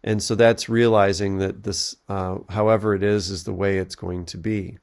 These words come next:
And then realizing, "My parents are not getting back together no matter what I try to do." Because remember, that's the bargaining stage. "If I do this, then I can get mom and dad back together. I'll have to get used to seeing my parents at two places."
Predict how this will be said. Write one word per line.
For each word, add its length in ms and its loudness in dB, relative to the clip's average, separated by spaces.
And 180 2
then 140 6
realizing, 580 4
"My 160 -4
parents 600 -2
are 140 -6
not 400 -2
getting 280 -2
back 280 0
together 480 -2
no 180 -4
matter 340 0
what 200 0
I 80 -2
try 320 -2
to 100 -6
do." 420 -2
Because 340 0
remember, 360 2
that's 320 0
the 100 -6
bargaining 540 0
stage. 580 -8
"If 160 -2
I 160 4
do 240 0
this, 420 -2
then 120 -2
I 140 0
can 180 -4
get 180 -2
mom 280 -4
and 100 -6
dad 260 -2
back 300 -8
together. 500 -8
I'll 160 4
have 220 4
to 80 -4
get 180 2
used 320 0
to 60 -4
seeing 300 0
my 180 0
parents 520 -2
at 100 -8
two 180 -6
places." 720 -4